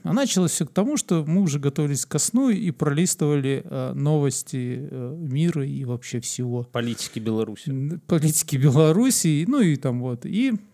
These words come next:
Speaker 1: тут пролетает сообщение о том, что потерялся ребенок.
Speaker 2: Мгм.
Speaker 1: Якобы он в тринадцать пятьдесят дня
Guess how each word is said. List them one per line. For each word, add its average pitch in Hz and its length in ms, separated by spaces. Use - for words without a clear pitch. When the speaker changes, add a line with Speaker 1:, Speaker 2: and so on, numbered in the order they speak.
Speaker 1:
тут - 340
пролетает 160 760
сообщение 185 580
о 147 40
том, 220 220
что 165 220
потерялся 156 720
ребенок. 131 520
Speaker 2:
Мгм. 110 260
Speaker 1:
Якобы 170 640
он 175 360
в - 100
тринадцать 151 880
пятьдесят 123 760
дня 131 580